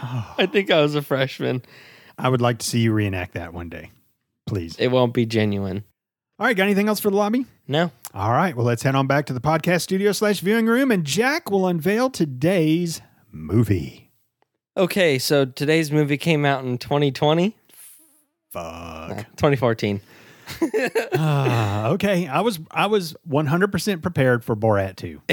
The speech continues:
Speaker 2: <laughs> I keep forgetting about it.
Speaker 1: One hundred percent.
Speaker 2: And then I already had this movie's info
Speaker 1: Okay.
Speaker 2: go-,
Speaker 1: Twenty fourteen?
Speaker 2: like, downloaded.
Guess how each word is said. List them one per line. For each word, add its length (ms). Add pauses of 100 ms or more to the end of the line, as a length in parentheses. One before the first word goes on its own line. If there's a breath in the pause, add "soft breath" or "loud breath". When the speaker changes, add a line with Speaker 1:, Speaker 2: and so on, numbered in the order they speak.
Speaker 2:
<laughs> 180
I 140
keep 240
forgetting 440
about 340
it. 80
Speaker 1:
One 180
hundred 240
percent. 220
Speaker 2:
And 100
then 120
I 120
already 220
had 200
this 220
movie's 400
info 320
Speaker 1:
Okay. 80
Speaker 2:
go-, 120
Speaker 1:
Twenty 160
fourteen? 500
Speaker 2:
like, 160
downloaded. 160